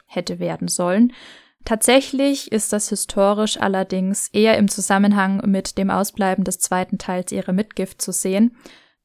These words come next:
Grund dafür ist, dass ihr Vater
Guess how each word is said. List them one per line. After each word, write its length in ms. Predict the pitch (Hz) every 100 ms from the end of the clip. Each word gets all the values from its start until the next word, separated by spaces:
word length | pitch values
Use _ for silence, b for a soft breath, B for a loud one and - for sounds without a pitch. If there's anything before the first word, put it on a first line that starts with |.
| -
Grund 340 | - 226 220
dafür 640 | 190 180 254 - 247 233 -
ist, 500 | 214 214 - - - _ _ -
dass 400 | 196 196 - -
ihr 180 | 214 196
Vater 880 | - - 185 208 262 254 247 240